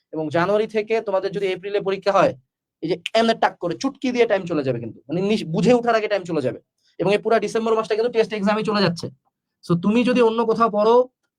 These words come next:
পড়তে পারো, সমস্যা নাই। সেই সাথে যদি আমাদের এলআরবি প্রোগ্রামটা সাথে রাখো,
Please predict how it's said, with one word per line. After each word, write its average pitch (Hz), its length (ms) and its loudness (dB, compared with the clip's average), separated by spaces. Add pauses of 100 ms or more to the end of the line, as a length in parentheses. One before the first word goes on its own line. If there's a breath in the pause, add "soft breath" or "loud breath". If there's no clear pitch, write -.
পড়তে 208 200 -4
পারো, 220 160 2
সমস্যা 208 340 -2
নাই। 233 200 0 (720)
সেই 180 160 0
সাথে 196 180 0
যদি 208 120 2
আমাদের 202 200 2
এলআরবি 202 320 0
প্রোগ্রামটা 202 320 -2
সাথে 196 180 -2
রাখো, 175 280 0